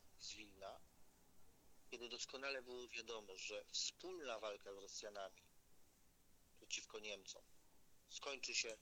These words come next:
aresztowaniem wszystkich, a zwłaszcza dowództwa, E, to, to był asumpt do tego, żeby to powstanie wywołać na tyle wcześnie, żeby rzeczywiście tych Rosjan przyjąć jako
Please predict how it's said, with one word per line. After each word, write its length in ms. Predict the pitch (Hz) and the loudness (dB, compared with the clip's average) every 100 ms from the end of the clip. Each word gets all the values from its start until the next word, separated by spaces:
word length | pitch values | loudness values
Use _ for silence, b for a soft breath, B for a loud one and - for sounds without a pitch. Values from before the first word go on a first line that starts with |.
| - - - - | -8 -20 -4 4
aresztowaniem 680 | 151 135 - 123 120 110 | 6 6 4 4 2 2
wszystkich, 560 | 104 - - - 127 - - - - - - - - | 2 0 0 -6 -4 -6 -12 -18 -18 -18 -18 -8 0
a 80 | 110 | 4
zwłaszcza 320 | 117 - 110 | 6 4 4
dowództwa, 640 | 110 - - - - 147 - - - - - - - - - - - - - - - - - - - | 2 -2 -4 -2 2 2 2 -14 -16 -16 -14 -14 -14 -14 -16 -16 -16 -16 -14 -14 -14 -14 -14 -10 0
E, 60 | 120 120 123 - - - - - - - - - - | 2 2 0 -6 -16 -16 -18 -18 -18 -18 -18 -14 0
to, 180 | 175 - | 2 4
to 160 | - | 2
był 200 | 180 185 - | 4 4 6
asumpt 420 | 196 - 175 135 | 8 8 2 -2
do 160 | 131 147 | 2 4
tego, 320 | 160 175 170 | 4 4 2
żeby 200 | 156 151 | 2 0
to 100 | 156 | -4
powstanie 420 | - - 170 165 | -2 0 2 2
wywołać 420 | 151 151 151 147 - | 0 -2 2 2 2
na 100 | 131 | -4
tyle 300 | - 208 202 | -2 2 2
wcześnie, 560 | - - - - 170 - - - - - - - | 4 8 10 10 8 2 -4 -16 -16 -16 -10 -2
żeby 220 | 156 165 | 0 2
rzeczywiście 600 | 160 - 160 196 220 - | 4 6 6 12 12 10
tych 220 | - - 135 | 2 2 4
Rosjan 440 | 127 - 156 180 - - | 2 2 0 0 -4 -2
przyjąć 600 | - - 165 160 160 - - | 8 10 10 6 4 0 2
jako 440 | 131 - 135 131 | 2 4 4 4